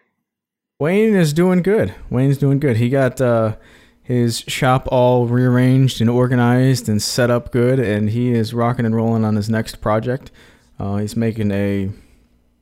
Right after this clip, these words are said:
what did he call it? An occasional table? I think he's using walnut, sapele,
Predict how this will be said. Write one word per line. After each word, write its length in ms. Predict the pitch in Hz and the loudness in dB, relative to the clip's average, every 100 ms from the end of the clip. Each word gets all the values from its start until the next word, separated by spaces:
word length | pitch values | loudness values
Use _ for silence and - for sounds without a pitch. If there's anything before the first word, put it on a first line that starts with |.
| _ - - | _ -12 -4
what 100 | 123 | -2
did 100 | 107 | -2
he 60 | 101 | -4
call 320 | - 98 92 | -4 -2 -2
it? 80 | 95 | -4
An 60 | |
occasional 640 | 90 - 120 143 - 160 156 | -8 -4 -2 0 0 -2 -2
table? 440 | 165 160 170 165 - - - _ - | -2 -2 -4 -8 -12 -20 -20 _ -8
I 60 | |
think 180 | - 147 | -4 -2
he's 200 | 190 165 | -2 -2
using 520 | 147 139 135 123 110 - _ _ _ _ _ _ _ _ _ _ _ - | -2 0 0 0 -2 -6 _ _ _ _ _ _ _ _ _ _ _ -6
walnut, 580 | 104 131 165 170 - - | -2 0 0 -2 -4 -10
sapele, 880 | - 123 - 147 143 143 131 113 | -8 -6 -4 -4 0 0 0 -4